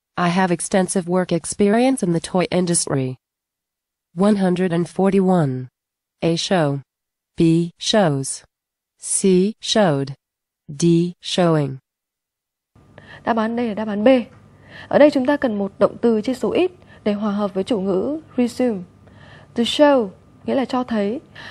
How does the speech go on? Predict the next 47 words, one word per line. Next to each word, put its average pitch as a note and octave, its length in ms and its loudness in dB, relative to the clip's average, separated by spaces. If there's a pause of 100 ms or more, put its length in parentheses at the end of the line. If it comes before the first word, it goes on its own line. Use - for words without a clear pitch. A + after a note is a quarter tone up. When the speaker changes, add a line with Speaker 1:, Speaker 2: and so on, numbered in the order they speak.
Speaker 2:
Như D#4+ 100 6
trong D#4+ 160 4
bản A#3+ 160 0
hồ G3 120 -4
sơ A#3 180 -6
cá F#3+ 140 -6
nhân B3+ 280 -2 (220)
được G#3 120 2
đính G#3 180 -2
kèm A3+ 200 -2
thư A#3 140 -2
này, G#3+ 260 0 (380)
tôi B3 120 8
có C#4 40 4
kinh D4 200 0
nghiệm C#4 180 -2
làm G3+ 180 -6
việc G3 160 -4
phong A#3+ 180 -6
phú G#3+ 420 -2
trong A3+ 160 -6
ngành G#3 140 -2
đồ F#3 120 -4
chơi. B3 300 2 (600)
Speaker 1:
To F#3+ 100 -2
give F3+ 220 0
you G3+ 120 2
a G#3 40 2
better F#3+ 260 2
idea F#3 500 2
of - 140 -6
my F#3+ 180 2
character G#3+ 640 0
and E3 180 0
personality, D#3+ 840 0 (240)
I F#3 140 2
have F#3+ 260 0
also F#3 440 2
included F3 500 2
a D3 40 2
list. C#3 420 -4 (600)
Three A3 300 2
of D3+ 80 -4
my F3 180 0
most D#3+ 300 0
recent F#3+ 380 0
employers. D#3+ 840 -2